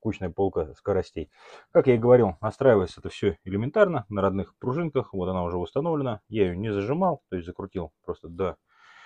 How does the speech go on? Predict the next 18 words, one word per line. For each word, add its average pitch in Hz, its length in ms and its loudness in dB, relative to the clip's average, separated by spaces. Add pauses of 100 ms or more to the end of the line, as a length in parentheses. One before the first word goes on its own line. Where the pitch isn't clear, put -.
(260)
подлеца. 117 640 0 (140)
Ну, 208 100 -2
в - 80 -10
принципе, 131 520 0
для 104 300 4
трёхджоульной 95 600 0
винтовки 92 420 -2
этого 90 240 -4 (380)
за 98 160 -2
глаза. 87 300 -2 (520)
А, 85 220 -4
щас - 340 0
что - 300 0
мы 104 100 0
делаем? 98 400 2 (140)
Берём 107 340 -2
наш 113 340 2 (1700)
спидограф. 107 680 4